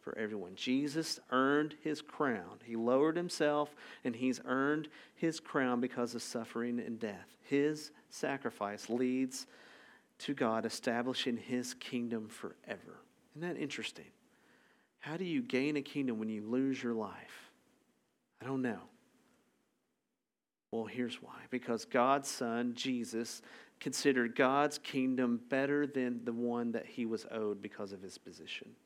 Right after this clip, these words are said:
You see that? You see that, right? Like, it's God's kingdom, and Jesus said,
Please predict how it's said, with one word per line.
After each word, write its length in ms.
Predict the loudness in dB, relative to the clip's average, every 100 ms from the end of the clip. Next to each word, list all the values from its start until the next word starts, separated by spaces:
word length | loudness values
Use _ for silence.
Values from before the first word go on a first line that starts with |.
| _ _
You 80 | -10
see 180 | -4 -2
that? 280 | -2 -4 -8 _ _ _ _ _ _ _ -10
You 60 |
see 180 | -4 0
that, 220 | 2 2
right? 320 | 2 0 -2 -6 -14 _ _
Like, 160 | -2 0
it's 140 | 0
God's 280 | 2 2 2
kingdom, 500 | -2 -4 0 0 -2 -8 -20 -12 -4
and 80 |
Jesus 300 | 2 2 2
said, 220 | 4 2